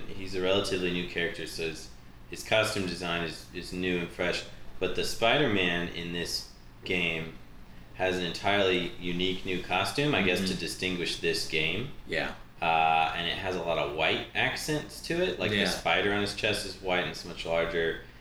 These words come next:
Speaker 1: He's never really had a design like that before.
Speaker 2: Yeah.
Speaker 1: So I'm wondering if they're gonna, um, give Miles a redesign to his costume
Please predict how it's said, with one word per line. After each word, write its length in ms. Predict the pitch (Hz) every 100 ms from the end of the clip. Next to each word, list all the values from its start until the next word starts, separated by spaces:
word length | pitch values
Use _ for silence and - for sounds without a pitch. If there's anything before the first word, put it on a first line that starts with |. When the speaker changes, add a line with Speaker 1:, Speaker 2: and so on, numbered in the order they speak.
| -
Speaker 1:
He's 140 | 95
never 200 | 110 117
really 180 | 107 87
had 260 | 82 85 87
a 60 |
design 460 | 80 78 80 82 117
like 160 | 127 -
that 180 | 139 135
before. 420 | - 143 143 143
Speaker 2:
Yeah. 280 | - 85 73
Speaker 1:
So 140 | - 104
I'm 160 | 98
wondering 380 | 101 101 95 90
if 160 | 78 -
they're 160 | 85
gonna, 600 | 82 78 71 69 71 76 71
um, 160 | 71 - - - - - - - - - - -
give 220 | 92 82
Miles 640 | 82 80 80 80 78 - - - - -
a 60 | 82
redesign 580 | 80 80 78 73 71 73
to 80 |
his 240 | - 92 90
costume 440 | 78 71 - 69